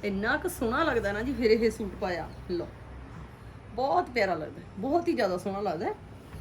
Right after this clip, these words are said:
ਤੇ ਬਹੁਤ ਖੂਬਸੂਰਤ ਸੂਟ ਹੈ। ਆਹ ਲਓ, ਪਿਓਰ ਔਰਗੈਂਜ਼ਾ ਦੇ ਵਿੱਚ ਹੈਂਡ ਵਰਕ ਦਾ ਕੰਮ ਹੋਇਆ ਹੋਇਆ ਸ਼ਰਟ ਦੇ ਫਰੰਟ, ਠੀਕ ਹੈ ਜੀ।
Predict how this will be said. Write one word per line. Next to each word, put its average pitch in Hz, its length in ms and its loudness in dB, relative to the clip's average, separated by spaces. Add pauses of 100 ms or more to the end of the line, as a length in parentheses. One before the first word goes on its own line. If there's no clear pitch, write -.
(240)
ਤੇ 214 360 10
ਬਹੁਤ 240 280 -2
ਖੂਬਸੂਰਤ 185 420 -2
ਸੂਟ 233 240 -6
ਹੈ। 320 140 -2 (1200)
ਆਹ 220 140 2
ਲਓ, 165 120 -4 (460)
ਪਿਓਰ 311 320 8
ਔਰਗੈਂਜ਼ਾ 220 540 6
ਦੇ 202 100 2
ਵਿੱਚ 202 240 -2 (140)
ਹੈਂਡ 240 240 6
ਵਰਕ 240 220 2
ਦਾ 220 120 6
ਕੰਮ 208 180 -2
ਹੋਇਆ 180 260 -4
ਹੋਇਆ 247 160 -4
ਸ਼ਰਟ 175 380 -2
ਦੇ 226 100 6
ਫਰੰਟ, 196 280 -2 (1300)
ਠੀਕ 311 140 -2
ਹੈ 415 80 2
ਜੀ। 349 140 4